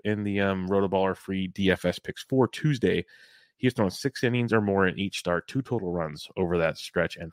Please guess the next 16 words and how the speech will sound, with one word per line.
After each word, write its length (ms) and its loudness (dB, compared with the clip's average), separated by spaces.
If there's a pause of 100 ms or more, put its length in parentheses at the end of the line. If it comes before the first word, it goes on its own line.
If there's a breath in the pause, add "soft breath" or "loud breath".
fourteen 480 -4
total 240 2
strikeouts, 540 -2 (560 soft breath)
zero 400 4
walks. 400 -2
He 60 -4
has 80 -2
a 60 2
thirty-one 580 2
point 240 0
one 180 -2
percent 400 -4
K 200 4
to 80 8
walk 320 6
rate 180 -8